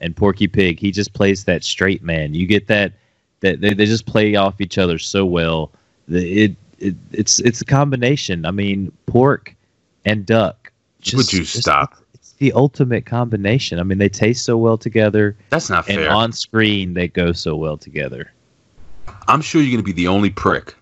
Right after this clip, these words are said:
Speaker 2: that gets to pick a tag team. It's like, it's like if you were talking lucha, who's the greatest wrestler of all time? The Road Warriors. What?
Speaker 1: Yep.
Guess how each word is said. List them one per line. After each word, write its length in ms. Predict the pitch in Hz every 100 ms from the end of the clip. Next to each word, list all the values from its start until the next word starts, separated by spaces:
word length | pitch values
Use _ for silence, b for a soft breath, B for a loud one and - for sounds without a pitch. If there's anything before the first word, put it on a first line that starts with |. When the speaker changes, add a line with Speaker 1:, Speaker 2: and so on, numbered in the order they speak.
| _ b b b b -
Speaker 2:
that 180 | 92 85
gets 200 | 92 -
to 80 |
pick 200 | 92 98 85
a 40 |
tag 340 | - 87 78
team. 280 | - 73 69 - _ _ _ _ - - - - - -
It's 160 | 120
like, 180 | 170 131
it's 120 | 139
like 140 | 160 98 -
if 140 | 117 120
you 80 |
were 60 | 143
talking 320 | 147 135 113
lucha, 400 | 117 113 78 62 B B
who's 200 | 202 202
the 100 | 143
greatest 460 | 104 135 147 139 104
wrestler 340 | 127 - 123
of 120 | 113
all 160 | 113 110
time? 340 | - 95 67 - _ _ _ _ _ -
The 120 | - 95
Road 420 | 73 87 104 90
Warriors. 720 | 87 82 73 64 65 - - - - - _
What? 260 | 98 175 - _ _ _ _ _ _
Speaker 1:
Yep. 100 | -